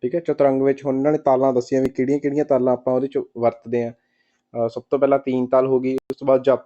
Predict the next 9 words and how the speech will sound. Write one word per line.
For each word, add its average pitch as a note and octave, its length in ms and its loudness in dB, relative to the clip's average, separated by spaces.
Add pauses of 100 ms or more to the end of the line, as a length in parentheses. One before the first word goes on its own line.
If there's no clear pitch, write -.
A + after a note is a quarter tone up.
ਤਾਲ, B2 340 4 (100)
ਰੂਪਕ, B2 360 0 (360)
ਇੱਕ B2 260 -4
ਤਾਲ, B2 300 4 (1120)
ਆੜਾ A#2+ 200 4
ਚਾਰ B2 260 4
ਤਾਲ, A#2+ 300 4 (460)
ਠੀਕ B2+ 200 0
ਹੈ। G#3 40 2